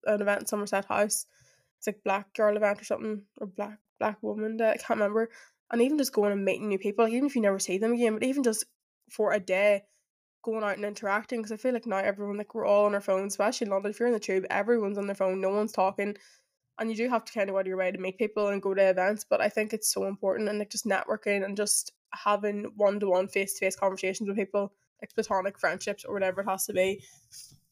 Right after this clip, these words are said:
So that was a big one for me as well, and I've definitely incorporated that a lot this year. I even went to, like, the running club yesterday, and I just think you do feel so much better after, and you feel so much,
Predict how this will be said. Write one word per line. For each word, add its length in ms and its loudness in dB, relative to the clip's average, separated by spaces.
So 140 -8
that 160 2
was 100 -2
a 60 -6
big 200 2
one 120 -4
for 120 -14
me 80 -4
as 80 -6
well, 100 -4
and 80 0
I've 100 -2
definitely 360 0
incorporated 580 -6
that 220 2
a 80 4
lot 200 2
this 200 -2
year. 140 0
I 40 0
even 200 0
went 160 0
to, 100 -6
like, 120 -6
the 80 -4
running 240 2
club 240 0
yesterday, 420 2
and 80 -2
I 100 2
just 220 -4
think 400 0
you 120 0
do 240 2
feel 440 -2
so 160 -4
much 140 -6
better 240 0
after, 280 0
and 80 -4
you 40 -8
feel 160 0
so 140 -4
much, 460 -8